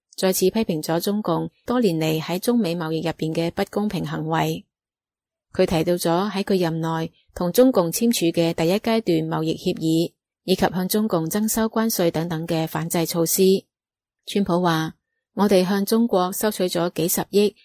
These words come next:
幾百億、幾千億美元嘅關稅。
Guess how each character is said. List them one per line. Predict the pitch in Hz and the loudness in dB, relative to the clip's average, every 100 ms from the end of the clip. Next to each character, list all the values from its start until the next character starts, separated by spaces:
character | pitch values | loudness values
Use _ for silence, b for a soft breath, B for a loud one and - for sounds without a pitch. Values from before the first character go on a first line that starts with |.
| b | b
幾 | 175 208 | -2 0
百 | 202 - | -2 2
億、 | 214 220 b b | 2 2 b b
幾 | 175 196 | 2 2
千 | 247 240 | 2 2
億 | 247 | 0
美 | 156 156 | -2 -4
元 | 165 151 | -2 -2
嘅 | 165 | -2
關 | 190 190 | -2 -2
稅。 | 196 170 165 170 | -2 0 -2 -4